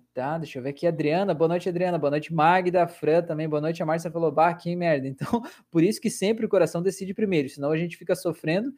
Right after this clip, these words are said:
que nem louco, se decide racionalmente, exatamente. Eu tava falando, né, o no-, a gente decide emocionalmente, e a-, tá, inclusive,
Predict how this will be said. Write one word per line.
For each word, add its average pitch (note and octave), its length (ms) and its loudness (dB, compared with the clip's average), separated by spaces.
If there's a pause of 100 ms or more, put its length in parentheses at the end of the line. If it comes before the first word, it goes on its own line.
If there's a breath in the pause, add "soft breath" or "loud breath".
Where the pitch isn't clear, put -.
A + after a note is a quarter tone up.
(340 soft breath)
que D#3 120 -2
nem E3+ 140 0
louco, G3+ 400 2 (380)
se - 200 -6
decide D#3+ 380 -4
racionalmente, E3+ 640 0
exatamente. C#3+ 680 -4 (480)
Eu C#3 80 -4
tava C#3 160 4
falando, E3 320 2
né, E3 180 0 (240 loud breath)
o C#3+ 80 -10
no-, C#3 80 -2
a D3+ 160 0
gente E3 240 -4
decide E3 420 -2
emocionalmente, F3 920 -2
e B2+ 60 0
a-, B2+ 280 -4
tá, C#3+ 240 4
inclusive, D#3 640 -2